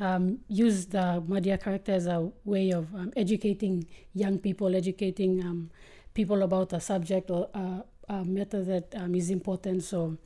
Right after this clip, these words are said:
um, when I went through film school, I realized that that is something that I can do. And, like,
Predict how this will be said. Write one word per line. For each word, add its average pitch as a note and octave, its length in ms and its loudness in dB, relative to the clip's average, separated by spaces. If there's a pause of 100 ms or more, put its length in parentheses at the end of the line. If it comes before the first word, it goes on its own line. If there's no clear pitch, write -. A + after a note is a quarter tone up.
(760)
um, F#3+ 540 0 (480)
when G3 200 2
I F#3+ 100 4
went G3 220 4
through G3+ 100 2
film G#3 280 2
school, C4+ 340 -4
I F#3 300 0 (260)
realized F#3+ 320 0
that F#3 120 0
that F#3+ 140 0
is G3 100 -4
something F#3 340 0
that F3 120 -2
I F3 80 0
can F3 260 -2
do. F3+ 140 2
And, E3+ 220 2
like, E3+ 320 -4